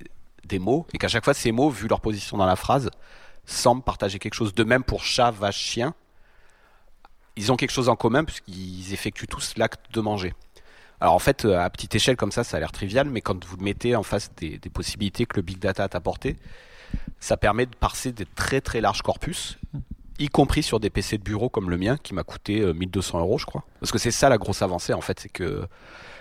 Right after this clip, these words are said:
donc, quand j'ai commencé à apprendre les réseaux neuronaux en quatre-vingt-dix-huit, il fallait des jours et des jours pour entraîner sur, euh,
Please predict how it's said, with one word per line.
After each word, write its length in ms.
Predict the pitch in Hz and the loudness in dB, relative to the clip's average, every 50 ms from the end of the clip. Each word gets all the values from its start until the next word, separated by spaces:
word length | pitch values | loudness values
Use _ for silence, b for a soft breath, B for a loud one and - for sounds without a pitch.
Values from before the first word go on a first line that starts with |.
| B B B B - | B B B B -8
donc, 120 | - 101 | -2 2
quand 120 | - 104 | 2 4
j'ai 120 | 90 92 98 | 4 4 2
commencé 360 | - 113 110 104 101 - - | 2 2 2 2 2 2 2
à 40 | 107 | 2
apprendre 320 | 104 - - 117 113 113 | 2 2 2 2 2 2
les 200 | 104 98 92 87 | 2 2 2 2
réseaux 280 | 82 85 92 90 104 101 | 2 0 0 0 0 0
neuronaux 560 | 92 95 92 90 95 95 104 113 120 123 120 | 2 2 4 4 4 4 4 4 4 4 4
en 260 | 104 87 82 82 82 | 4 2 0 0 -2
quatre-vingt-dix-huit, 920 | - - 92 - - - 90 87 85 90 92 90 101 123 143 - - - - - _ _ - - | -2 -4 -6 -4 -4 -4 -4 -4 -4 -6 -6 -4 -4 -4 -4 -6 -10 -18 -18 -20 _ _ -14 -12
il 100 | - - | -10 -8
fallait 220 | - - 90 85 87 | -6 -4 -4 -4 -4
des 160 | 85 - 87 | -4 -4 -4
jours 300 | 87 95 104 120 113 107 | -2 0 0 2 2 2
et 40 | 95 | 2
des 140 | 90 95 | 2 2
jours 260 | 92 95 107 120 127 - | 2 2 2 0 0 0
pour 200 | - - 95 90 | -2 0 0 0
entraîner 340 | 87 - - 90 92 104 | 0 0 -2 -4 -4 -2
sur, 260 | 120 - - - - - | -4 -4 -6 -8 -8 -6
euh, 160 | - - 73 | -6 -6 -8